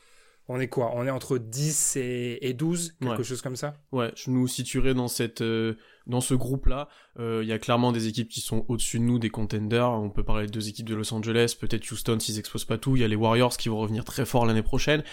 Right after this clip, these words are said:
Speaker 2: Mais je pense qu'on peut essayer de rivaliser avec des équipes comme Sacramento, euh, peut-être Portland si ça explose encore un petit peu,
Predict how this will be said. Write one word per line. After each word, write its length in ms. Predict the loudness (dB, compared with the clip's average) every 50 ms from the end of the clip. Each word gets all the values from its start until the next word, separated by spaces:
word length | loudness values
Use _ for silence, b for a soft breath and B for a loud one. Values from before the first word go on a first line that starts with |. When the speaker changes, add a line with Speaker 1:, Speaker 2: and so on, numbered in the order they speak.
| B B B B B B B
Speaker 2:
Mais 60 | 0
je 100 | 0 2
pense 200 | 4 4 4 4
qu'on 140 | 4 4 4
peut 120 | 4 2
essayer 240 | 2 0 -2 -2 -2
de 80 | -2 -2
rivaliser 600 | -2 0 0 2 2 2 4 6 6 6 6 4 B B B
avec 220 | B -2 -2 -2 -2
des 180 | -2 -2 -2
équipes 320 | -2 0 0 -2 -2 0 2
comme 220 | 2 2 4 2
Sacramento, 880 | 0 -2 -2 0 0 2 2 2 0 0 2 4 4 6 6 6 4 4 B B B B B B
euh, 100 | -6 -2
peut-être 420 | 0 2 2 4 4 2 2 4
Portland 480 | 2 2 2 2 -2 0 0 0 0 0
si 160 | -2 -2 0
ça 160 | 2 2 2
explose 380 | 2 2 0 2 2 2 2 2
encore 320 | -4 -4 -2 0 2 2
un 80 | 2 0
petit 160 | -4 -6 2
peu, 340 | 6 6 6 6 4 -2